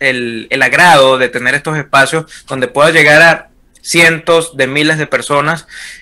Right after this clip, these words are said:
eh, para compartir mi voz, definitivamente es una de las cosas que más me af-,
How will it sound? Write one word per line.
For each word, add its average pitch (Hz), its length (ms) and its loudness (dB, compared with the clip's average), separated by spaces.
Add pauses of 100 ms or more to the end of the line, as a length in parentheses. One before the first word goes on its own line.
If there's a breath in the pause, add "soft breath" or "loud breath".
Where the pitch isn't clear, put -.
eh, 123 640 0 (140)
para 147 180 2
compartir 139 440 -2
mi 165 120 -2
voz, 196 340 0
definitivamente 139 680 -2
es 143 40 -4
una 147 180 -2
de 147 60 4
las 120 120 -4
cosas 135 280 -6
que 123 140 -4
más 131 400 -2
me 139 160 0
af-, - 180 -8